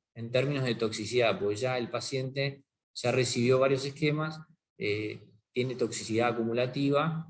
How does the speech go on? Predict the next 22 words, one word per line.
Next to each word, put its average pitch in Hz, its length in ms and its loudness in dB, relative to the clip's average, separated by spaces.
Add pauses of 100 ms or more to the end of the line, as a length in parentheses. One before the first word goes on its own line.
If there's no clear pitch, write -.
(100)
y 110 100 -4
daño 117 300 2
renal 107 500 -2 (640)
crónico. 101 480 -2 (1700)
Antes 170 260 10
de 160 60 10
las 147 100 8
conclusiones, 185 880 4 (460)
quería 143 300 6
poner 151 220 6
este 160 160 4
trabajo 175 640 4
para 127 180 0
mostrar 127 380 4
la 151 120 6
importancia 175 1080 4
de 123 120 4
tratar 127 720 2
a 113 60 -4
los 113 140 -2
pacientes 135 540 -2
germi-, 135 400 -2